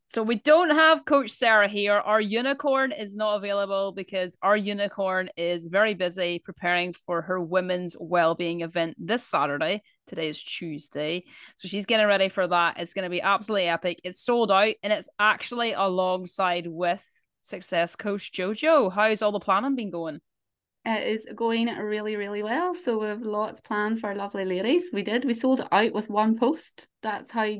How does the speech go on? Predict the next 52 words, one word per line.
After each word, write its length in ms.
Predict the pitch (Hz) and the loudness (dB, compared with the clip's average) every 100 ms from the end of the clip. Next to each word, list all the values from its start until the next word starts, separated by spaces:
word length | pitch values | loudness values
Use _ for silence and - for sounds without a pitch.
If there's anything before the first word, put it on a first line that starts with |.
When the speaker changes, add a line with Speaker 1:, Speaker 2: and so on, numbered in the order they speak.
| 180 | -4
Speaker 2:
good, 320 | 214 233 226 - _ _ - | 0 0 -2 -16 _ _ -10
that 160 | 208 208 | -4 -4
is 80 | 220 | -4
how 140 | 208 185 - | -6 -6 -2
good 180 | 190 | -2
this 180 | 190 208 | -2 -6
event 300 | 190 190 190 | -4 -4 -4
is 100 | 190 | -6
going 180 | 196 180 | -2 -2
to 80 | 180 | -2
be. 300 | 175 185 196 - - | -4 -4 -6 -14 -8
Speaker 1:
Couple 220 | 190 226 | -4 0
of 60 | 220 | 4
unicorns 640 | 214 214 202 196 202 185 | 4 4 2 2 0 -4
doing 200 | 170 175 | -4 -2
what 100 | 190 | -4
they 60 | 190 | -4
do 160 | 196 | -2
Speaker 2:
<laughs> 40 | 208 | 0
Speaker 1:
best. 800 | 175 165 175 - - - - - _ - | 2 0 -2 -6 -10 -12 -14 -16 _ -10
Yeah. 260 | 135 147 - | -4 -4 -2
So 300 | - 190 175 | 0 2 4
it's 120 | 180 | 4
gonna 200 | - 233 | 2 2
be 140 | 226 220 | 2 2
an 140 | 202 | 2
amazing 400 | 196 196 185 190 | 2 -2 -6 -6
event. 340 | 180 180 180 185 | -2 0 0 -2
Next 280 | 180 190 | -2 0
time 180 | - 196 | 0 -2
Sarah's 360 | 190 180 175 165 | 0 0 0 -2
on 360 | 175 165 170 - _ - | -2 0 -2 -6 _ -2
and 120 | 185 | 0
also 260 | 180 175 175 | 0 -2 -4
Jojo 760 | 175 160 156 175 165 160 160 - _ | -4 -4 -2 -2 0 0 -4 -8 _
in 80 | 190 | -4
the 60 | 175 | -2
next 220 | 170 - | -2 -4
two 180 | 185 160 | -4 -4
weeks, 280 | 156 - | -4 -6
we'll 80 | 185 | -6
get 160 | 165 147 | -6 -6
you 80 | 175 | -6
to 60 | |
tell 220 | - 160 | -8 -6
us 120 | 175 - | -4 -6
a 60 | |
little 220 | 156 143 | -4 -6
bit 200 | 151 - | -4 -6
more 400 | - 156 160 156 | -6 -10 -8 -8
about 560 | - 160 - 208 208 - | -8 -10 0 2 2 0
it. 320 | 226 - - | -2 -2 -8